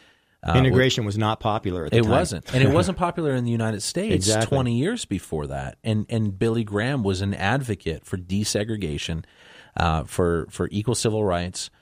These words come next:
Speaker 1: uh, for everyone, no matter what their skin color was. And it says, you know, he spoke, uh, to people of all ethnicities, creeds, and backgrounds. Early in his career, he denounced racism when desegregation was not popular.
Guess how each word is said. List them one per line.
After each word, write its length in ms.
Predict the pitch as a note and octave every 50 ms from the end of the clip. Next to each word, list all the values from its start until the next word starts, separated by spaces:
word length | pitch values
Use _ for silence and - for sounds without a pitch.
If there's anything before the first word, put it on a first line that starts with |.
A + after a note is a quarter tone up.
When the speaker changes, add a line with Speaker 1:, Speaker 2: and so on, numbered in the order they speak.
| _ _ _ -
Speaker 1:
uh, 160 | - E2+ E2 E2
for 160 | - F#2 F2+
everyone, 280 | F#2 F#2 G#2 G2+ F#2+
no 80 | F2+ F2+
matter 240 | F2 F2+ F#2 G2 G2+
what 180 | F#2+ F#2+ G2
their 100 | - G#2+
skin 360 | - - - - A2 A2+ A#2 G#2+
color 320 | - A#2 G2+ F2+ E2+ D#2
was. 400 | D#2+ D#2 C#2+ C#2+ D2 D2+ - - _ _ _ _ _ _ _ _ _ -
And 120 | A2+ G#2+
it 60 | G2+
says, 380 | - - B2+ B2 A#2+ A2 - - -
you 80 | A2
know, 100 | G2+ F#2
he 220 | F2 - - A#2+ A2
spoke, 640 | - - - - - D#3 E3 - - _ - - _ _ _ _ _ _
uh, 220 | - G2+ G2 F2+ E2+
to 160 | - - G#2
people 300 | - - G2+ F#2+ F#2+ F#2
of 80 | E2+ F2+
all 260 | F2+ F2 F2 D#2+ D#2+
ethnicities, 520 | - - F#2 E2+ - - E2+ E2 - -
creeds, 260 | - - F2+ F2+ D#2+
and 80 | F2 E2+
backgrounds. 500 | E2 E2 E2 - - E2 D#2 D#2+ D#2+ -
Early 240 | - A2+ A#2+ B2 B2
in 40 | A#2
his 140 | G#2+ G#2 -
career, 320 | - - A#2+ A2+ B2 C3
he 60 | A#2+ F#2
denounced 320 | F2 F2 F#2 F#2+ F2 - -
racism 460 | F2+ G2 G2+ - - - G#2 A#2+ A#2+
when 160 | G2+ E2+ D#2+
desegregation 720 | D2+ E2 - - F#2+ F2+ E2 E2 D2+ E2 E2+ F#2 - -
was 120 | F#2 E2+
not 160 | D#2+ D2+ - -
popular. 480 | - F2+ E2+ - - B2 B2+ C#3 D3+